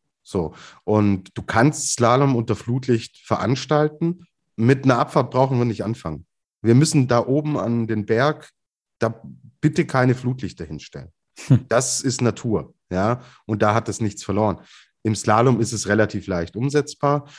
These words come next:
Speaker 1: und dann ist es durchaus eine Chance, wenn man das Ganze attraktiv gestaltet,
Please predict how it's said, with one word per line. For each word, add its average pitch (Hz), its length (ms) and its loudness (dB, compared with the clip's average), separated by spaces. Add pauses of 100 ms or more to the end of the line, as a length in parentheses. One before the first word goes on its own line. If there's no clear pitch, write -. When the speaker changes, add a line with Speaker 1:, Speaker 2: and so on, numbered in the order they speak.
(200)
Speaker 1:
und 113 240 -2
dann 131 420 0 (300)
ist 123 140 -2
es 120 120 -6
durchaus 123 480 4
eine 110 100 -2
Chance, 120 580 -2
wenn 107 180 0
man 113 140 0
das - 180 -6
Ganze 107 340 -2
attraktiv 113 500 -6
gestaltet, 131 720 -2